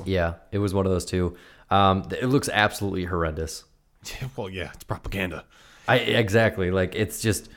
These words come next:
Speaker 1: this whole movie about a true story, apparently, of this kid who supposedly was dead, uh, but prayer brought him
Speaker 2: Uh,
Speaker 1: back. I mean, I'm all for, you know, you having your beliefs, and if you wanna go watch a movie about people praying, then go for it.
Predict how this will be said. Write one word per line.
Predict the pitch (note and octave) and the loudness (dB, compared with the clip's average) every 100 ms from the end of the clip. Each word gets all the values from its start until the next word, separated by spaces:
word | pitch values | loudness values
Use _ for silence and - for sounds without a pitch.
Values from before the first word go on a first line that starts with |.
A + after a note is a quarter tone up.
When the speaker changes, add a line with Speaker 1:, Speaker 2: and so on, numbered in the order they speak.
| - - | -20 -6
Speaker 1:
this | G#2+ G2+ | -2 -2
whole | - A#2 A#2 | 2 4 4
movie | A2+ A2 A2 A#2 A#2 A2+ - _ _ G#2 | 4 4 2 -2 -4 -6 -14 _ _ 2
about | G2+ G2 | 4 4
a | F2+ | 2
true | - A2+ | 0 0
story, | G#2+ G#2 G#2 A2+ A#2+ A2 A#2 - - - | 2 2 4 4 2 -2 -8 -18 -16 -8
apparently, | G2+ B2+ B2+ C3 C3 | 0 0 0 -2 -2
of | F2+ | -2
this | F2+ | -4
kid | - G#2+ G#2 | 0 0 2
who | F#2 | 0
supposedly | F2 F2+ F#2+ F#2 F2 E2+ E2 | -4 -2 0 0 -2 -2 -4
was | F#2+ D#2+ | -4 -4
dead, | D#2+ F2+ F2+ F#2+ G2 - _ _ _ _ _ _ _ _ _ _ - | -4 -2 0 0 -2 -8 _ _ _ _ _ _ _ _ _ _ -4
uh, | F2+ | 0
but | F2+ E2+ - - _ - | 0 -2 -6 -20 _ -8
prayer | - F2+ F2+ | 2 4 4
brought | G2 F#2+ | 4 4
him | F#2+ | 4
Speaker 2:
Uh, | |
Speaker 1:
back. | G2+ G#2 | 4 4
I | A#2+ | 2
mean, | C#3+ C#3 - - - | 2 0 -4 -16 -4
I'm | - A3 | 2 6
all | B3+ | 6
for, | B3 A#3 A3 G#3+ A3 | 6 4 6 6 4
you | - | 0
know, | G3 F#3 G3 | 2 2 2
you | F3 F#3+ | 2 2
having | F#3 F#3 F#3 | 4 2 0
your | |
beliefs, | F#3+ G3+ F3 F#3 - | 2 2 2 0 0
and | F#3 | 0
if | F3 | 0
you | F3 | 2
wanna | E3+ F3+ | 4 2
go | F3 F3+ | 4 4
watch | E3 E3+ | 4 2
a | F3 | 2
movie | D3+ D3+ D#3 | 4 4 4
about | D3+ D3 - - | 4 4 0 -2
people | D#3 D#3 | 0 0
praying, | D#3 - F3 C3 C3 D3+ | -2 2 4 4 2 0
then | D3+ | -2
go | C#3+ C#3+ | 2 0
for | F#3 G#2 F#2 | 2 2 4
it. | G#2 - | 4 0